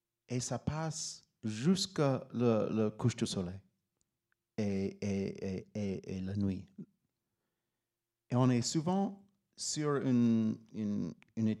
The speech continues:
une, une stage qui est, une scène qui est mise sur, euh, le, euh, au bord de mer, avec le public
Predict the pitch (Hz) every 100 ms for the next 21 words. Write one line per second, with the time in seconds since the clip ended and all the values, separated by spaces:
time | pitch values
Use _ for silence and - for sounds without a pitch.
0 | - _ _ _ 120 110 104 110 101 98
1 | - - 143 117 104 98 - - 123 117
2 | 110 104 95 - _ _ - - _ -
3 | _ _ _ _ _ 117 110 - 196 147
4 | - 139 131 147 196 190 - - _ -
5 | - - 196 196 185 175 - - 127 120
6 | 117 113 - 113 117 113 107 104 95 -
7 | _ _ - _ _ - 98 82 - -
8 | 127 110 165 160 139 131 107 87 - _
9 | _ _ _ _ _ _ _ _ _ -
10 | 123 147 135 - 135 110 175 202 - -